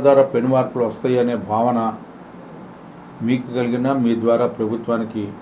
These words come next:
దృష్టికి తీసుకొచ్చిన మిమ్మల్ని అందరినీ కూడా రక్షించే నేపథ్యంలో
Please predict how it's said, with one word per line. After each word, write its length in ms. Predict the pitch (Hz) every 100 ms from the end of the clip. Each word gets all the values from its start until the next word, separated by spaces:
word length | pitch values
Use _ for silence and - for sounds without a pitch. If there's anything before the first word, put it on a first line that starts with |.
| - - - - - - -
దృష్టికి 320 | 110 107 120 113
తీసుకొచ్చిన 440 | 107 - 104 110 127 - - - - - - - - - 988 - - - - - -
మిమ్మల్ని 260 | 123 127 123
అందరినీ 320 | 139 151 156
కూడా 180 | 143 143 139 123 - - - - - - - - - - - - - - - -
రక్షించే 480 | 123 - 170 170 165 147 135 - - - - - - - - - - - - - - 120
నేపథ్యంలో 580 | 123 127 110 123 120 120